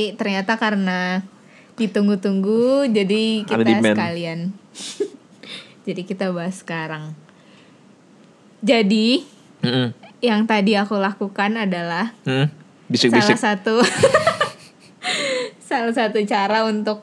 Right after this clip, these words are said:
Speaker 1: men-trigger
Speaker 2: Heeh.
Speaker 1: A S M R.
Speaker 2: Heeh. A S M R tuh apa? Kok di-trigger?
Speaker 1: Nah, jadi,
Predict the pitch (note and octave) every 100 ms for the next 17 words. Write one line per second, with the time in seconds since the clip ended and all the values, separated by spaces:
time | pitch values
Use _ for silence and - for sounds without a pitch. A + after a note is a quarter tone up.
0 | - G#3+ G3 F#3+ G3 F#3 G3 G#3 C4 -
1 | A#2+ G#2+ A#2+ - - G3+ F#3 F3 - F3+
2 | F3 D#3 D#3 D3 A2+ - F#2+ F#2 A#2 A2
3 | A2 A2+ A2+ B2+ D#3 C3+ A2+ A#2+ A#2 G#2
4 | - - - G#2 G2+ G2+ G2+ - - A3
5 | G3+ F#3+ F#3 A#3 C4+ A#3 A#3 A3+ A3+ C4
6 | D4